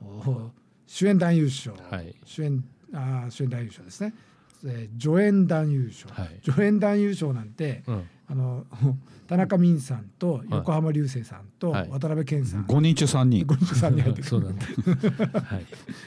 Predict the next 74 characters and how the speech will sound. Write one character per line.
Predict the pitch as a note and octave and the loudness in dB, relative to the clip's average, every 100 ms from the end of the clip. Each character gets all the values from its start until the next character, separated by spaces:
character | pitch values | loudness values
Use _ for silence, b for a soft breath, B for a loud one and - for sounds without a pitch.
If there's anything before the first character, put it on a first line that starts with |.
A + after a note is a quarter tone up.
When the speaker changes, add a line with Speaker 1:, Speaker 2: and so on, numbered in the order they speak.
| B | B
Speaker 1:
は | A#2+ | -8
い。 | F#2+ - | -8 -6
ま | C3+ | -2
あ | A#2+ | -2
ま | A2+ | -4
あ | |
ま | G2+ | -10
あ、 | G#2 - | -12 -4
ま | |
あ、 | C3 | -4
Speaker 2:
は | |
い。 | F#2 | 0
Speaker 1:
そ | E3 | 0
ん | |
な | D#3 | 0
感 | D3+ | 0
じ | C#3+ | -2
で | A#2+ | -2
ね。 | C3+ | -6
Speaker 2:
う | G2+ | -6
ん。 | F2+ D#2 - | -8 -10 -8
Speaker 1:
う | B2+ | -6
ん。 | G#2+ - b b b _ | -6 -14 b b b _
え | C3 A#2+ G#2+ G#2+ G#2+ | -8 -8 -10 -12 -12
ー、 | |
も | G#2+ G2+ | -14 -14
う | |
国 | A2 | -16
宝 | - A#2+ A#2 | -8 -4 -2
祭 | A2 - - | -4 -10 -18
り | |
で | - | -18
す。 | - | -12
Speaker 2:
う | F#2+ | -8
ん。 | |
Speaker 1:
ま | D#2+ D3+ C3 G#2 G#2 | -6 -6 -8 -12 -18
あ | |
ね、 | G#2 F3 | -6 -6
今 | F#3 C#3 | -4 -6
年 | D3+ D#3+ G#3 | -6 -6 -4
は | G3 F#3+ _ | -4 -6 _
ね、 | F3+ F3+ - b _ | -2 -2 -4 b _
実 | D3 F3+ F3 G3 | -6 -4 -2 -2
績 | G3 | 2
も | A3 F#3+ | 0 2
確 | E3+ F3 | -2 -4
か | D#3 | -6
に | - | -4
ね、 | E3+ A3+ - | -6 -6 -8
Speaker 2:
う | |
ん。 | B2+ | -4
Speaker 1:
残 | G#2 | -4
し | E2+ | -2
て | F#2+ A#2 | -2 0
ま | F#3 | -2
す | F3+ | -2
し | C3 G2+ | -6 -6
ね。 | F3 F3+ | -6 -6
Speaker 2:
そ | - | -8
う | G2 | -6
ね。 | |
う | F2 | -6
ん。 | D#2+ | -10
Speaker 1:
ま | C#3+ | -8
あ、 | C3 | -8
こ | C3 | -6
れ | C3 | -6
は、 | C#3+ C#3+ - _ _ - | -6 -10 -14 _ _ -14
う | |
ん。 | |
Speaker 2:
う | G#2+ G2+ F#2 | -12 -12 -10
ん。 | F2 D#2+ D#2+ | -10 -12 -14
Speaker 1:
う | A2+ | -12
ん。 | G#2+ F2+ | -12 -14